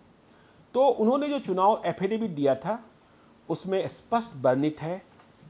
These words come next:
कि वह सिवान लोकसभा क्षेत्र के रघुनाथपुर विधानसभा क्षेत्र की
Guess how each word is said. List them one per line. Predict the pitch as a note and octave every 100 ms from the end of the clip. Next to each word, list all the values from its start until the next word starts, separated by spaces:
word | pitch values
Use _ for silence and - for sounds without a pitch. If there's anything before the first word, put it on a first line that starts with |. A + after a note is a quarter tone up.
| -
कि | E3+
वह | E3+ A3
सिवान | A3+ - D#3 D3 E3+ G#3+
लोकसभा | F#3+ D3 D#3 - D3 D3+ E3
क्षेत्र | - C#3 C3+
के | C3 E3 D#3+
रघुनाथपुर | C3+ A#2 B2 C3 C#3 D3 - - A3+
विधानसभा | D3 B2 A2 B2+ C#3+ D3 A#2+ C3
क्षेत्र | B2+ - B2 - A#2+
की | A#2 F#3+ G#3+